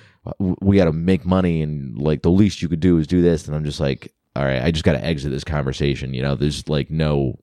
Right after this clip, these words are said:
nothing I could say where you'll actually listen.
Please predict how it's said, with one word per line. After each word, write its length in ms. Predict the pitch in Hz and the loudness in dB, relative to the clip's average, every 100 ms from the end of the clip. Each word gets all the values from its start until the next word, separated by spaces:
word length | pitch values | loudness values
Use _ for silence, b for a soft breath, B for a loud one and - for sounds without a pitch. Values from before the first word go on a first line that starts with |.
| _ | _
nothing 280 | 95 104 95 | 2 4 4
I 60 | 78 | 2
could 140 | - | 0
say 440 | - 85 71 67 - | 2 2 2 -2 -4
where 180 | - 80 | 0 2
you'll 160 | 73 71 | 2 0
actually 320 | 76 - 55 | -4 -6 -6
listen. 420 | - 78 - - | -4 -4 -6 -12